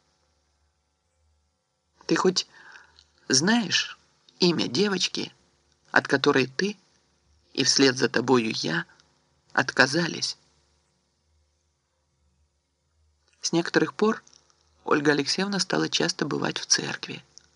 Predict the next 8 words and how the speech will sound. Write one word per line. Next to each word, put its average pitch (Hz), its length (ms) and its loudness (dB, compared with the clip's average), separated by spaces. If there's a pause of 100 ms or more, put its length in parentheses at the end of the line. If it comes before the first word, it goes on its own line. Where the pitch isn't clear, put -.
(640)
Возвращалась 131 600 0
домой 113 380 -2
тихая, - 560 -8 (280)
молчаливая. - 840 -6 (3000)
Так 220 200 6
жить 214 380 2 (100)
стало 180 460 2
трудно. - 720 -2